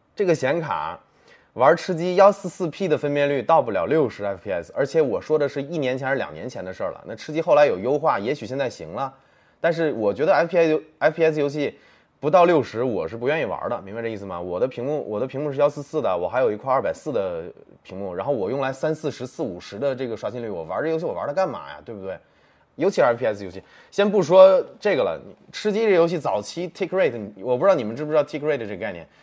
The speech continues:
就是每一秒跟服务器，服务器做多少次沟通。就举个例子，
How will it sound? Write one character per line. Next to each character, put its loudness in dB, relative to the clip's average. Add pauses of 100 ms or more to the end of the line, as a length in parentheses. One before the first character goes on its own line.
(120)
就 -2
是 0 (460)
每 -2
一 2
秒 2
跟 -2
服 -4
务 0
器， -6
服 -10
务 -2
器 -8
做 -2
多 4
少 6
次 -6
沟 0
通。 -6 (500)
就 -4
举 -8
个 -2
例 2
子， -6